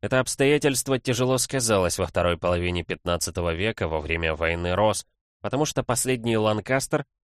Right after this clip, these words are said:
Генрих шестой, сын Генриха и Екатерины,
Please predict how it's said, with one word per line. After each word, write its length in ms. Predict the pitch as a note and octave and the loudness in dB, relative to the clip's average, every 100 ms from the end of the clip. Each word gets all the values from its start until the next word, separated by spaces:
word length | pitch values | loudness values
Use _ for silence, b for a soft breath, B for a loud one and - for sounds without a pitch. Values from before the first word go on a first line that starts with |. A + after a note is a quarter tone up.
| _ | _
Генрих 460 | F2 F#2+ F#2 F#2+ - | -4 -2 0 0 -2
шестой, 600 | - F2+ - - A#2+ B2+ _ _ _ | -4 -4 -4 0 0 0 _ _ _
сын 380 | - A2 G2 E2 | -4 0 0 -2
Генриха 520 | G2 G2 F#2 E2+ F#2+ | -2 0 0 -2 -4
и 160 | - | -6
Екатерины, 800 | F#2 E2 E2+ F2+ E2+ F2 A2 C3 | -8 -6 -4 -4 -2 0 0 0